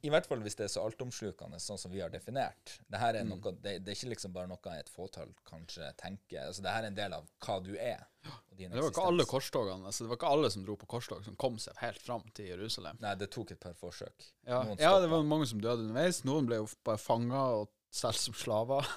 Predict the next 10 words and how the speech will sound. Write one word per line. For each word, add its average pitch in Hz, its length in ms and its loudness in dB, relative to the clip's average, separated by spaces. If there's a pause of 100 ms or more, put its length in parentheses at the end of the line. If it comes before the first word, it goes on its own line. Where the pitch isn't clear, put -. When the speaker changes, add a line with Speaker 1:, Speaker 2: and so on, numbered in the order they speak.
(340)
Speaker 2:
<laughs> 151 560 -2
Det 131 40 2
er 123 220 6
en 110 380 -2
uflaks. 127 360 -2 (480)
Eh, 127 220 6
noen, 127 540 2 (120)
eh, 117 320 4 (960)
hørte 117 460 -4
på, 113 140 -2